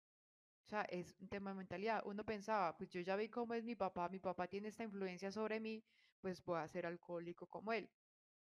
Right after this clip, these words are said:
Y el otro decía, "Yo no quiero ser con mi papá, quiero hacer las cosas distintas, no quiero ser alcohólico". Entonces, mira que todo eso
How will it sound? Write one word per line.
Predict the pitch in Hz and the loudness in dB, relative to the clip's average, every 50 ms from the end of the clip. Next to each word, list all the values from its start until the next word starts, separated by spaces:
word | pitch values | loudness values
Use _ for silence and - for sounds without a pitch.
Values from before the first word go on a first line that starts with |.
| _ _ 190 | _ _ 2
Y | 202 | 4
el | 208 220 240 240 | 4 6 8 8
otro | 233 220 208 - 202 214 214 208 190 | 8 8 8 6 4 4 4 4 2
decía, | 190 196 202 175 156 | 2 4 4 2 2
"Yo | 156 - 170 170 185 214 | 2 2 4 4 4 4
no | 233 233 220 | 4 0 0
quiero | - 233 226 226 | 0 0 0 2
ser | 214 220 214 214 | 2 2 0 0
con | - 214 208 | 0 -2 -4
mi | 202 | -2
papá, | 202 - 175 185 190 - | 0 2 2 2 2 0
quiero | - 180 175 175 | 0 2 2 2
hacer | 175 - 202 | 2 0 0
las | 214 208 - | -2 -2 -2
cosas | - 214 208 214 214 202 | -4 -4 -2 -2 -4 -4
distintas, | 214 208 - - 226 196 196 - 180 185 - - | -6 -6 -4 -4 -4 -2 0 0 0 0 0 -4
no | 180 170 165 - | -10 -14 -14 -8
quiero | - 170 165 170 170 | -6 -2 -2 -2 -2
ser | 165 170 165 | -2 -2 -4
alcohólico". | 165 170 - - 220 240 220 160 - - - - - _ _ _ _ _ _ _ | -4 -4 -2 0 0 0 0 0 -4 -10 -14 -16 -16 _ _ _ _ _ _ _
Entonces, | - 175 180 175 180 190 | -4 -2 -2 -2 -2 0
mira | 214 214 220 220 | 2 2 2 2
que | 220 190 | 0 -2
todo | - - 214 226 226 233 233 | -2 2 4 4 4 4 4
eso | 233 240 | 2 0